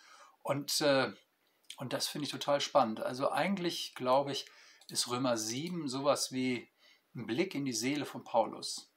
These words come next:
Und wer möchte da nicht mal gerne reingucken? Ich lese mal wieder ein paar Verse. Heute wollen wir uns beschäftigen mit Römer sieben, Vers, äh, zwölf bis achtzehn. „So ist also das Gesetz heilig und das Gebot ist heilig, gerecht und gut.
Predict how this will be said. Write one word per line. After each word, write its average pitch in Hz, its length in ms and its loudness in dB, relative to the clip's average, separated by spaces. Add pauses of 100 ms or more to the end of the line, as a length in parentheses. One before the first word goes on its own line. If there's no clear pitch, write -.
(260)
Und - 260 -6
wer 123 200 0
möchte 127 320 -4
da 120 220 4
nicht 127 160 -6
mal 127 80 -2
gerne 123 260 0
reingucken? 147 520 0 (600)
Ich - 120 -2
lese 196 240 6
mal 170 120 8
wieder 165 380 10
ein - 80 -6
paar 147 160 8
Verse. 180 540 10
Heute 175 500 6 (200)
wollen 139 140 2
wir 151 60 -2
uns 139 140 -2
beschäftigen 160 500 0
mit 131 180 -2
Römer 143 280 2
sieben, 180 400 -4
Vers, - 480 0
äh, 123 200 -2
zwölf 156 400 -2
bis - 200 -4
achtzehn. 120 560 -6 (1120)
„So 220 260 8
ist 185 240 2
also 151 220 2
das 139 200 2
Gesetz 135 400 0
heilig 185 500 6
und 117 100 -4
das - 160 0
Gebot 175 380 2
ist - 180 2
heilig, 156 380 6
gerecht 131 420 -2
und 160 100 -4
gut. 107 320 -4